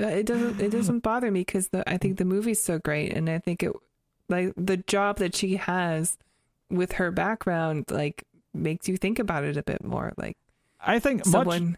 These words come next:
Speaker 1: who, who doesn't get to experience the real world, or someone who comes from possibly two replicants that is the best at what she does, which is making something feel real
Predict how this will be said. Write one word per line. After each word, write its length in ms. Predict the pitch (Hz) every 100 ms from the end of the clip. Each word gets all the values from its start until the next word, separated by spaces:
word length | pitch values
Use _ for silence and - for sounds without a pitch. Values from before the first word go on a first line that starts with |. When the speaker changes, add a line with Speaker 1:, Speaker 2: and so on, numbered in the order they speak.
| -
Speaker 1:
who, 260 | 180 185 - _ _ _ -
who 100 | 190
doesn't 300 | 185 185 180
get 140 | 180
to 100 | -
experience 540 | 170 - 170 165 165 -
the 100 | 165
real 220 | 160 156
world, 400 | 151 147 151 147
or 180 | 143 - _ _ _
someone 260 | - 220 208
who 140 | 202 185
comes 340 | - 185 180
from 220 | - 175
possibly 480 | - 165 165 - 156
two 200 | - 170
replicants 760 | 160 156 160 - 160 147 - - _ _ _ _ _ _ -
that 400 | 170 156 151 - _ _ _ _ _ _ -
is 320 | 170 165 - - _ _
the 220 | 180 165
best 460 | 160 170 165 170 -
at 140 | 156
what 220 | - 147 -
she 160 | 147
does, 380 | 143 139 135 -
which 200 | 143 -
is 160 | 139 151
making 400 | 151 156 156 147
something 400 | 151 - 135 139
feel 320 | - 143 139
real 480 | 143 135 82 135